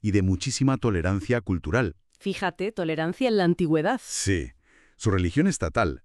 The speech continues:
Speaker 1: el zoroastrismo, se basaba en la dualidad de la luz y el bien y permitía integrar muy pacíficamente las costumbres de los pueblos conquistados.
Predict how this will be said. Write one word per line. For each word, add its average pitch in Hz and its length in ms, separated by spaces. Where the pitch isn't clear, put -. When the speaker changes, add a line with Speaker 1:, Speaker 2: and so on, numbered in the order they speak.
Speaker 1:
el 82 300
zoroastrismo, 80 880
se - 160
basaba 143 360
en 135 100
la 107 100
dualidad 90 400
de 87 140
la 64 100
luz 92 320
y 71 80
el 65 140
bien 95 320
y 110 80
permitía 110 480
integrar 131 500
muy 120 260
pacíficamente 110 760
las 117 180
costumbres 104 520
de 110 80
los 82 160
pueblos 98 280
conquistados. 87 680